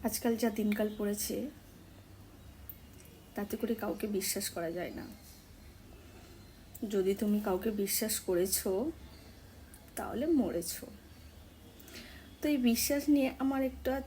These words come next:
ছোট্ট কবিতা লেখা। কবিতার নাম হচ্ছে বিশ্বাস। লেখাটা অবশ্যই আমারই, তো এটা আমি পড়ে শোনাচ্ছি।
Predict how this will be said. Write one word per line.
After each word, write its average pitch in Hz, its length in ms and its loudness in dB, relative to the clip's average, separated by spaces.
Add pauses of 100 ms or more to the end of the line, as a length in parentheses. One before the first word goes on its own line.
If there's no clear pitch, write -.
ছোট্ট - 440 0 (100)
কবিতা 180 360 -4
লেখা। - 280 -12 (1300)
কবিতার 190 360 4
নাম 214 280 4
হচ্ছে 247 380 0 (560)
বিশ্বাস। - 600 -4 (600)
লেখাটা 180 380 2
অবশ্যই 269 420 4
আমারই, 208 380 2 (1000)
তো 294 60 4
এটা 262 200 6
আমি 233 240 10
পড়ে 214 160 4
শোনাচ্ছি। - 640 -2